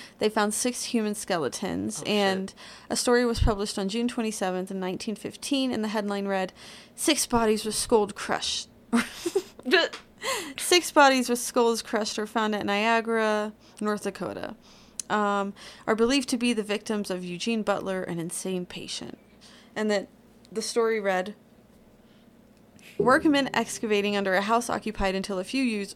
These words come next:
Speaker 1: years ago by Eugene Butler, who died in nineteen thirteen," which I think is wrong, <laughs> "in state insane,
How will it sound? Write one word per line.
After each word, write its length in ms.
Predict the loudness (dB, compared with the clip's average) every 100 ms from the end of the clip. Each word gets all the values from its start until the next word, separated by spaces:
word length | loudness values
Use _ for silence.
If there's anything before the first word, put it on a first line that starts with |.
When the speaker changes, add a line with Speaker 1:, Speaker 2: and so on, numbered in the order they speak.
| -8
Speaker 1:
years 300 | -2 0 -2
ago 240 | -2 -4
by 140 | -2 -6
Eugene 360 | -6 -4 -2
Butler, 400 | 0 -2 -2 -4 -8 -16 -20 -20 0
who 100 | 6
died 220 | 8 8
in 100 | 4
nineteen 400 | 2 0 0 -2
thirteen," 460 | 0 -4 -4 -4 -4
which 420 | -6 -8 -10 -12 -20 -20 -20 -18 -20 -20 -20 -10
I 100 | -10
think 180 | -8 -8
is 140 | -6
wrong, 320 | -4 -4 -4 0
<laughs> 60 |
"in 200 | 6 6
state 460 | 8 8 12 10 10
insane, 540 | 4 4 2 2 0